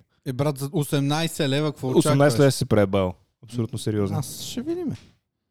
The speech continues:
Speaker 1: А, а телефона ми дали се събира?
Speaker 2: Не знам, аре ще го пробваш, а, като си направим епизода.
Speaker 1: Добре, айде,
Speaker 2: Нали, да
Speaker 1: после.
Speaker 2: не е сега.
Speaker 1: После ще го пробвам, защото трябва да го разучаваме едно друго. Други епизод ще коментираме за буклуци.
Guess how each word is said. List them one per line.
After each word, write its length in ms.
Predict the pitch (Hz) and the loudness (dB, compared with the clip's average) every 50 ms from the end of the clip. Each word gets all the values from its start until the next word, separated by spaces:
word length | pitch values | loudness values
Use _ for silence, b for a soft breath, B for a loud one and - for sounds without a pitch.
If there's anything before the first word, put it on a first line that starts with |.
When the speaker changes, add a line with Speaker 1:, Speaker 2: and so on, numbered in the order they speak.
| _ _ _ _ _ _ _ _ | _ _ _ _ _ _ _ _
Speaker 1:
А, 160 | - 139 156 156 - | -10 -8 -8 -6 -6
а 80 | 143 | -8
телефона 400 | - - 143 131 120 - 156 170 | -4 -2 -4 -4 -2 -2 -2 -2
ми 80 | 202 208 | -2 -2
дали 200 | 147 127 120 131 | -4 -6 -8 -8
се 80 | - - | -8 -8
събира? 420 | - 185 180 202 175 131 110 101 - _ _ _ _ _ _ _ B B B B B B B | -10 -6 -4 -4 -4 -4 -6 -10 -14 _ _ _ _ _ _ _ B B B B B B B
Speaker 2:
Не 100 | 135 127 | 2 4
знам, 240 | 123 139 151 143 135 | 6 6 6 6 4
аре 140 | 127 139 160 | 4 2 2
ще 100 | - 190 | 0 -2
го 80 | 175 | -2
пробваш, 420 | 160 - 165 165 160 147 - - - | 0 2 4 4 4 4 2 0 -2
а, 80 | 135 | -2
като 220 | 113 - 127 113 - | -2 -4 -8 -10 -8
си 160 | - 123 117 110 117 | -8 -8 -6 -6 -6
направим 280 | 107 - 117 120 117 | -6 -4 -2 -2 -2
епизода. 380 | 117 101 - 101 92 95 92 87 | -2 -4 -4 -4 -2 -2 -2 -2
Speaker 1:
Добре, 140 | 117 120 117 | -4 -6 -8
айде, 180 | 110 107 107 107 | -8 -8 -8 -6
Speaker 2:
Нали, 80 | 107 | -6
да 60 | 101 95 | -4 -4
Speaker 1:
после. 100 | 98 104 | -4 -4
Speaker 2:
не 100 | 110 110 | -2 -4
е 40 | 110 | -4
сега. 300 | - - 95 87 82 85 - _ _ _ _ _ _ _ _ _ _ | -4 -6 -8 -8 -10 -12 -16 _ _ _ _ _ _ _ _ _ _
Speaker 1:
После 180 | 180 185 185 | -8 -8 -8
ще 100 | - - | -8 -12
го 80 | 120 113 | -14 -14
пробвам, 240 | 110 - 117 117 131 | -16 -16 -14 -12 -12
защото 260 | 139 - - 139 127 131 _ _ _ | -12 -12 -12 -14 -14 -16 _ _ _
трябва 140 | 135 127 | -6 -6
да 40 | 127 127 | -4 -4
го 100 | 127 120 | -4 -6
разучаваме 520 | 117 113 110 - - 123 113 113 113 107 | -8 -10 -12 -12 -10 -8 -8 -6 -8 -8
едно 180 | 107 107 104 107 | -8 -8 -10 -10
друго. 320 | 113 110 107 117 143 175 180 _ _ 127 | -10 -10 -10 -10 -10 -12 -14 _ _ -10
Други 200 | 123 131 123 123 | -6 -4 -2 -2
епизод 320 | 117 - 120 120 120 117 | -4 -4 -6 -6 -6 -8
ще 80 | - - | -10 -12
коментираме 540 | - 117 113 110 - - 113 110 110 113 | -10 -10 -10 -10 -10 -10 -10 -8 -8 -8
за 100 | 107 110 | -10 -10
буклуци. 440 | 107 107 104 - 113 110 - - - | -14 -16 -16 -14 -16 -16 -16 -18 -20